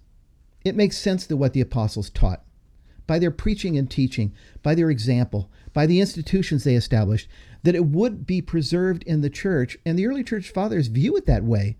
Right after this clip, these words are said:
I mean, to the point to where Irenaeus is able to say, "You want to know the truth? Come to the church." The apostles deposited the truth in the church, and you can go to the church and get it.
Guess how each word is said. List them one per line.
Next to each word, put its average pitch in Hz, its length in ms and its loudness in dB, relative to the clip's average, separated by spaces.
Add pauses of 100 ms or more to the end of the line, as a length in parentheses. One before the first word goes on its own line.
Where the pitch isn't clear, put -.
(140)
I 156 40 -2
mean, 220 160 0
to - 100 -2
the 240 80 -8
point 233 340 -6
to 208 60 -4
where 175 220 0 (360)
Irenaeus 226 400 0
is 175 120 2
able 185 200 2
to 180 60 4
say, 196 280 -2 (220)
"You 160 140 4
want 240 140 4
to 226 60 6
know 208 180 6
the 208 80 2
truth? 226 400 2
Come 180 240 8
to 190 80 -4
the 190 100 -4
church." 247 540 -2 (1080)
The 160 100 2
apostles 190 640 0 (260)
deposited 165 800 2
the 131 80 2
truth 151 340 0
in 160 160 2
the 202 80 4
church, - 480 8 (420)
and 143 140 4
you 170 100 4
can 175 140 4
go 151 140 4
to 143 80 2
the 135 100 0
church 147 400 0 (360)
and 139 180 4
get 220 160 8
it. 113 200 2